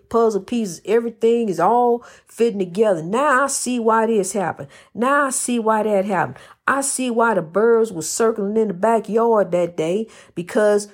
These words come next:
the soul hadn't left yet. You know, that had passed away. The soul hadn't left yet, so the birds up there circling around up there in the trees.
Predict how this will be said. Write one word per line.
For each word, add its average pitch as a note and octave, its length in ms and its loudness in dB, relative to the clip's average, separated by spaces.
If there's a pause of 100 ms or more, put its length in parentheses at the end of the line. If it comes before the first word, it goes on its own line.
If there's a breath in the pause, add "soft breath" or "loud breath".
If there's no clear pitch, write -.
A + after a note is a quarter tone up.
(100)
the D#3 80 -8
soul A3 460 0
hadn't G#3+ 380 -2
left A#3 340 0
yet. F#3 360 -2 (240 soft breath)
You F#3+ 100 -2
know, F#3+ 160 2
that F#3+ 220 4
had - 180 -2
passed A#3 420 -2
away. E3 320 0
The A2 140 -10
soul A3+ 400 2
hadn't G3 320 0
left F#3 260 0
yet, G3+ 160 0
so G3 220 0
the D#3 80 -2
birds A3 400 2
up G3+ 160 -4
there G#3 160 0
circling G#3 480 -4
around G#3+ 420 0
up G3+ 140 -4
there G#3+ 180 -2
in G3+ 80 -4
the F3 60 -10
trees. G#3+ 600 -10